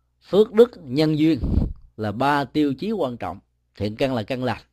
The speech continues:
Căn lành nó có nghĩa là cái sự gieo trồng từ nhiều đời nhiều kiếp, ít nhất cũng phải vài chục năm hay là vài năm. Rồi phước đức đó, nó như là cái kết quả tất yếu của căn lành được gieo trồng. Mà nếu như chưa, chưa có được như thế thì phải có nhân duyên lành nhiều,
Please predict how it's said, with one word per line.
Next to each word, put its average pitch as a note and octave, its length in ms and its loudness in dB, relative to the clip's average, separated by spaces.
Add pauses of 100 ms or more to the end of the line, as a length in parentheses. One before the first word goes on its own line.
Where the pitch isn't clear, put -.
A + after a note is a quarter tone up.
(520)
Căn A#2+ 140 -6
lành G#2+ 200 0
nó A#2+ 120 -6
có B2+ 40 -6
nghĩa B2+ 160 -2
là A2 140 -2
cái A2 100 -4
sự G#2+ 200 -6
gieo B2 200 0
trồng G2 300 -4
từ G2 140 0
nhiều G2+ 220 -4
đời G2 120 -4
nhiều F#2+ 100 -8
kiếp, D3+ 200 -6
ít E3 120 -10
nhất E3+ 100 -10
cũng C3 120 -10
phải A#2 160 -4
vài G#2+ 140 -6
chục - 180 -12
năm B2 220 -4
hay B2 100 -8
là A2 100 -10
vài G#2 140 -4
năm. A#2 220 -8 (1400)
Rồi G2+ 80 -8
phước A3+ 260 0
đức C#4 160 4
đó, B3+ 120 4 (380)
nó D3 140 -4
như C#3 200 0
là A#2 100 0
cái C3 180 -10
kết G#3 140 -4
quả G#2+ 140 0
tất - 300 -2
yếu C4+ 320 0 (100)
của C#3 220 0
căn C#3 180 -6
lành A2 140 -4
được G2+ 160 -8
gieo A2 120 -6
trồng. G2 200 -10 (1000)
Mà G2+ 80 -10
nếu G3+ 220 6
như F3 140 2
chưa, D3 280 0
chưa D#3 200 0
có F#3 100 0
được C#3+ 100 -2
như B2+ 100 -2
thế D#3 120 -2
thì B2+ 100 -2
phải B2+ 120 -2
có E3 120 -4
nhân E3+ 480 -2
duyên F3+ 240 2
lành A#2 200 0
nhiều, A#2+ 220 -2